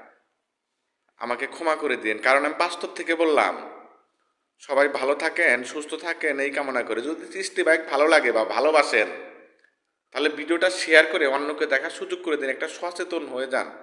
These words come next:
মানুষ একটু সচেতন হোক, সেই সচেতনতার জন্য আজকের এই ভিডিওটা করা। তাদের থেকে আপনারা অবশ্যই দূরে থাকবেন, যারা এই সমস্ত কাজ করে, মানুষকে নিয়ে আলোচনা করে, তাদের কোনো কাজ কাম নাই, তারা শুধু মানুষকে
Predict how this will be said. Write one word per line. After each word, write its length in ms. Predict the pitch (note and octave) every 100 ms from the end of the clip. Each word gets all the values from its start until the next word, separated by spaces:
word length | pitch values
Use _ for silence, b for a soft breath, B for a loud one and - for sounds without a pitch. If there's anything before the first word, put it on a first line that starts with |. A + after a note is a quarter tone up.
| b b b _
মানুষ 280 | A2+ D3 D#3+
একটু 180 | F3+ F3+
সচেতন 600 | - F#3+ F#3 F#3+ F3 C#3+
হোক, 240 | C3 B2+ - - - - _ _ _ _
সেই 140 | D3
সচেতনতার 840 | C#3+ F#3 F#3 F#3 F3+ E3+ D#3+ D3 B2+
জন্য 280 | C#3 D3+ C3+ A#2 C3+ - - b b _
আজকের 340 | D3 - D#3+
এই 100 | C#3+
ভিডিওটা 420 | C#3+ B2+ B2+ A#2+ A2
করা। 360 | G2+ D#2+ D2+ - - _ _ _
তাদের 240 | C3+ C#3 E3 E3
থেকে 260 | G3 F#3+
আপনারা 320 | F3 D#3+ D#3
অবশ্যই 440 | D#3 C#3+ F3 - G3+
দূরে 220 | F#3 E3
থাকবেন, 400 | C#3 B2 C3 B2+
যারা 220 | B2+ B2
এই 140 | C3 C3
সমস্ত 320 | D#3+ D#3+ F3 E3
কাজ 260 | D#3 D3
করে, 220 | - B2+ B2
মানুষকে 420 | A#2+ B2 - D3
নিয়ে 120 | D3
আলোচনা 400 | C3+ C3 C3 A2+
করে, 240 | A2 G#2+
তাদের 260 | B2 A2+ A#2
কোনো 200 | B2 C3+
কাজ 180 | D3+ D3+ -
কাম 180 | C3 A2
নাই, 180 | A#2+ D#3 - B B B
তারা 180 | A#2 A#2+
শুধু 260 | B2 C#3 C#3+
মানুষকে 360 | C3 B2 C3+